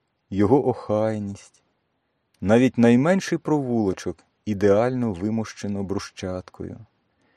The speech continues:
Вітрила різноманітних кораблів, що повсякчасно приходять в бухту і відправляються з неї,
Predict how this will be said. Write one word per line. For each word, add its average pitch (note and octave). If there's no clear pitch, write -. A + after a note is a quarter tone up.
Вітрила F#2+
різноманітних G2+
кораблів, G2
що -
повсякчасно C3+
приходять C#3
в G2+
бухту A2
і C#3
відправляються A2+
з F#2+
неї, A2